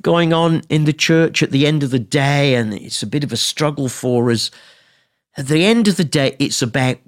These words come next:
God. He's the one who's able to keep us. He's the one who's done everything for us. And while we need to be co-laborers with him,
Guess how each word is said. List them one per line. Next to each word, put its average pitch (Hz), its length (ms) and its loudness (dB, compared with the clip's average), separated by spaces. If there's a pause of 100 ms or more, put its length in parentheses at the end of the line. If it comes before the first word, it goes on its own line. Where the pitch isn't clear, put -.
(280)
God. - 500 0 (640)
He's 240 540 2
the 120 100 0
one 92 380 0 (580)
who's 117 220 2
able 101 300 -2
to - 140 -6
keep - 380 -4
us. 95 320 -2
He's 220 540 2
the 156 100 0
one 113 240 2
who's 101 180 4
done 101 220 -2
everything 92 540 -4
for 98 380 -2
us. 92 220 -2 (720)
And 123 260 0
while 170 400 2
we 165 140 4
need 147 300 2
to - 80 0
be 117 260 0 (260)
co-laborers 123 1120 2
with 180 240 0
him, 87 340 -2